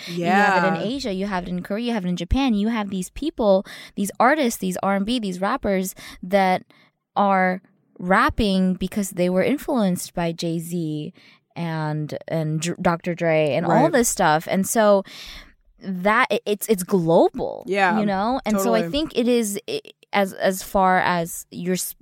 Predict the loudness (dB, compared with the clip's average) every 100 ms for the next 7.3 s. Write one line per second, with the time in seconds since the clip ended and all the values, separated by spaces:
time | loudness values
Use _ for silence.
0 | -6 0 0 0 -4 -4 -6 -6 -6 -6
1 | -8 -6 -4 -2 -2 -2 -4 -4 0 4
2 | 2 0 -10 -20 -20 -18 0 0 0 _
3 | 0 2 2 0 -8 _ 2 4 4 4
4 | 2 2 2 -2 -4 -6 -6 -6 -4 0
5 | 2 0 -4 _ _ -4 -2 -2 -4 0
6 | 0 -2 -6 -8 0 2 2 -2 -4 0
7 | 2 0